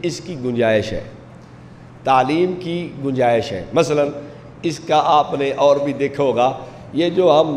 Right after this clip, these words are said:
दुआ मांगते हैं नमाज़ों के बाद ऊंची आवाज़ से, फुकहा ने इससे भी रोका है, लेकिन तालीम की गर्ज से इसकी इजाज़त दी है कि अगर आप सिखाना चाहते हैं, लोगों को बताना चाहते हैं, तो आपको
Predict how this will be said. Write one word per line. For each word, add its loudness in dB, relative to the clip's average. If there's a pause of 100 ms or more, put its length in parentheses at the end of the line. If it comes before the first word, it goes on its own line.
दुआ 6
मांगते 2
हैं 2
नमाज़ों 2
के 0
बाद 0 (140)
ऊंची -4
आवाज़ 2
से, -4 (600)
फुकहा 2
ने 2 (140)
इससे 0
भी -2
रोका -2
है, -8 (560)
लेकिन -2 (200)
तालीम 2
की -8
गर्ज 2
से -4
इसकी -6
इजाज़त 2
दी -2
है 2 (680)
कि -8
अगर 0
आप 2
सिखाना 0
चाहते 0
हैं, -2 (320)
लोगों -2
को -4
बताना 2
चाहते -2
हैं, -2 (100)
तो -8 (100)
आपको -2